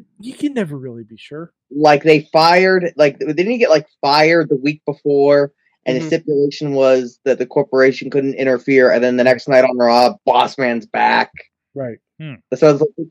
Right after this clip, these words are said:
Speaker 2: really implied, but they never outright said it.
Speaker 1: Yeah, they never, they never actually said it, and there was no, like, G T V or, or Hacker Ali to really get to the bottom of it. But
Speaker 3: Mm-hmm.
Speaker 2: Right.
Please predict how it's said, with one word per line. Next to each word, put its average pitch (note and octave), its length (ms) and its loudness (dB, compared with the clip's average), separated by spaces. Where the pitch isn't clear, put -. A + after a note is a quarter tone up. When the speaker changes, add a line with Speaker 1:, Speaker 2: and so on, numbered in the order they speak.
Speaker 2:
really G3+ 640 4
implied, E3 960 2
but C3 100 -4
they C3 80 4
never D3 320 0
outright B2 480 0
said A#2 480 -4
it. E2 260 -6
Speaker 1:
Yeah, G3+ 180 6
they F#3+ 160 4
never, D4+ 360 0
they B3 160 -4
never D#4+ 260 -2
actually E3+ 440 0
said C3+ 280 -8
it, C3+ 120 -10
and D3 100 -10
there D#3+ 80 -6
was E3 140 -4
no, F#3+ 200 -4
like, D#3+ 220 -2
G D#3+ 260 -8
T D3+ 280 -8
V C#3+ 500 -4
or, A#2+ 440 -8
or A#2+ 260 -10
Hacker C#3+ 520 -2
Ali C#3 580 -2
to B2+ 140 -10
really B2 360 -8
get B2+ 160 -8
to B2+ 100 -8
the A#2+ 60 -10
bottom A#2+ 420 -6
of G#2 180 -20
it. G#2+ 140 -18
But A2+ 120 -12
Speaker 3:
Mm-hmm. A2+ 160 -4
Speaker 2:
Right. A#2 260 2